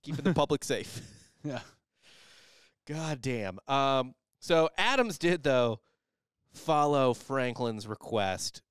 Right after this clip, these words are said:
Speaker 1: to not publish them or copy them or whatever. But j-, just barely. Just barely. You know what I mean? It's like if someone's like, if you're like, "Don't touch me," and someone puts their face an inch away from you, he's like,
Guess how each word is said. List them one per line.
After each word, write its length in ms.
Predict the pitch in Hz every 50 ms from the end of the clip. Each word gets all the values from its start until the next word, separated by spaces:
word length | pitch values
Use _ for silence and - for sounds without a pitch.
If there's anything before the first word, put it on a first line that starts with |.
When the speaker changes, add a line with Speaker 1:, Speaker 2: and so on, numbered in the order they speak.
| _ _
Speaker 1:
to 140 | - 120 107
not 340 | 107 110 120 117 110 107 - _ _
publish 480 | - - 127 113 117 117 113 - - -
them 420 | - 113 107 101 101 98 95 98 _ _ _ _ _ _ _ _ _ _ _ _
or 100 | - 120
copy 420 | - - - - 120 113 - 120 104
them 220 | 104 104 101 101
or 60 | 98 101
whatever. 340 | 104 101 95 92 92 113 - _ _ _ _ _ _ _ _ _ _ _ _ _ _ _ _
But 300 | - 160 139 127 117 - - _ _ _
j-, 80 | 180 202 - -
just 520 | 175 - - 214 190 147 123 131 - - -
barely. 480 | 107 95 90 87 85 85 85 - - _ _ _ _ _ _ _ _ _ _ _ _ _ _ _ _ _ _
Just 360 | - - 160 135 113 - -
barely. 380 | - 104 90 92 90 85 90 -
You 120 | - 135
know 80 | 143 143
what 100 | 139 135
I 60 | 139
mean? 180 | 135 135 131 131
It's 100 | 120 -
like 140 | 151 -
if 60 | 143 -
someone's 340 | - 156 143 139 131 -
like, 240 | 135 117 107 101 - _ _ _ _ _ _ _
if 120 | - 113 135
you're 80 | 147
like, 80 | 131 117
"Don't 220 | - 202 196 185
touch 300 | - - 165 151 - -
me," 120 | 127 107 98
and 100 | 104 104
someone 200 | - 123 113 107
puts 160 | 123 110 -
their 100 | - 107
face 340 | - - - 107 98 - -
an 80 | 110
inch 180 | 98 95 95 -
away 120 | 95 98 98
from 100 | 95 101
you, 60 | 104
he's 120 | 104 110
like, 120 | 110 95